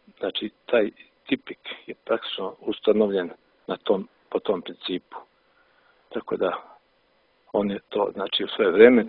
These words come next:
on, kao što je, ovaj, Sveti Vasilije na istoku bio, on je, znači,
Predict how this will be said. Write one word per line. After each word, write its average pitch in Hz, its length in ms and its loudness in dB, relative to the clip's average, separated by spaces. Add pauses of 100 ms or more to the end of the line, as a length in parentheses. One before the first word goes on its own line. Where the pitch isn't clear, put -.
on, 101 300 -4
kao 95 160 -2
što - 180 -4
je, 92 140 -4 (680)
ovaj, 95 400 -4
Sveti 101 240 0
Vasilije 101 460 0
na 92 160 -4
istoku - 500 -6
bio, 101 360 2
on 101 120 -4
je, 117 140 -8
znači, 98 400 -8